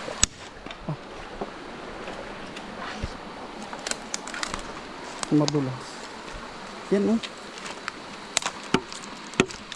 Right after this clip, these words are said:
Ay, matibay. Hmm. Hmm.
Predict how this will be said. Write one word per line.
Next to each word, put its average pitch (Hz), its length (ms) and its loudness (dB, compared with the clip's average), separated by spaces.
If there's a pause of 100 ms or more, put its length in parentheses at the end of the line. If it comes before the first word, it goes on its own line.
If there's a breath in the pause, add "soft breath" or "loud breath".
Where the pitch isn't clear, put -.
Ay, 262 160 10
matibay. 254 600 6 (1500)
Hmm. 226 280 10 (3250)
Hmm. 202 200 10